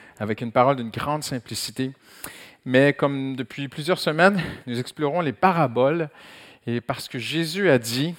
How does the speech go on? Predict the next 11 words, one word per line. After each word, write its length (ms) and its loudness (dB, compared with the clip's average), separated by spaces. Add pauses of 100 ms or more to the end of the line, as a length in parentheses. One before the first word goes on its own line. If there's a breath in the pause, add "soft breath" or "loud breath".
(440 soft breath)
qu'il 240 -2
allait 260 4
nous 180 -6
révéler, 800 0
à, 120 0
qu'à 280 2
nous 540 -2 (100)
appartient, 720 0 (320)
qu'il 340 -8
nous 260 -4
appartient 540 -6